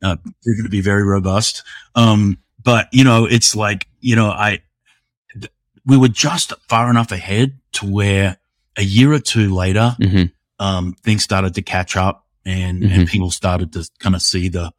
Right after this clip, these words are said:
Speaker 2: Mm-hmm.
Speaker 1: brainchild of, of what that could be for church economics. And then, you know, that was really,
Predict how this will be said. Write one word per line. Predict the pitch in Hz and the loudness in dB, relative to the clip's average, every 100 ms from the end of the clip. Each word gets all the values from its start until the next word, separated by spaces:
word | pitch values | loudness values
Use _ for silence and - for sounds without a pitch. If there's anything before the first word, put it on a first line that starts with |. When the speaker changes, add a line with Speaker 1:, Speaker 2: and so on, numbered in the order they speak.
| - | -2
Speaker 2:
Mm-hmm. | 90 87 | 2 2
Speaker 1:
brainchild | 85 92 90 90 90 95 | 2 0 -2 -2 -2 -2
of, | 92 - - | -2 -6 -16
of | - 85 | -12 -4
what | 92 98 | -2 -2
that | 95 - | -4 -4
could | - 82 | -8 -2
be | 92 147 - _ _ _ _ | 2 2 0 _ _ _ _
for | - 95 90 | -2 -2 -2
church | - 95 95 | -6 -6 -6
economics. | 87 92 104 117 127 | -4 -2 2 0 0
And | 95 95 | -4 -2
then, | 95 95 92 | -2 -2 -6
you | 92 | -6
know, | 101 104 | -4 -2
that | 104 110 | -2 -2
was | 101 101 | -2 -2
really, | 107 104 101 | -2 -2 -4